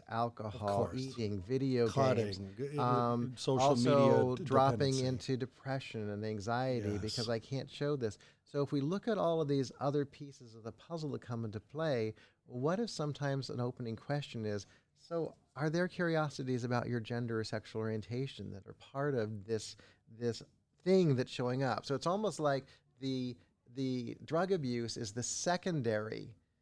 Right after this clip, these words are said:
Speaker 1: piece of the puzzle, and the primary is I'm questioning my sexual orientation.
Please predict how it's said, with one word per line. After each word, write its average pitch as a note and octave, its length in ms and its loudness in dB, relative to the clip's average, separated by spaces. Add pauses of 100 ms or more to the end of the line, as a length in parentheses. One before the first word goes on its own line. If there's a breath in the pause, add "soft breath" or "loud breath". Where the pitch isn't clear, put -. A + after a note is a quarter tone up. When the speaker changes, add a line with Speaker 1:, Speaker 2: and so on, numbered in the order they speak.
(220)
Speaker 1:
piece A#2+ 220 -6
of A2 80 -6
the A2+ 60 -6
puzzle, A2 300 -2
and B2 100 -2
the - 20 0
primary C3 720 0
is A2 160 0
I'm A2+ 160 -4
questioning A#2+ 640 -6
my G#2+ 100 -2
sexual G2+ 420 -8
orientation. G2 760 -10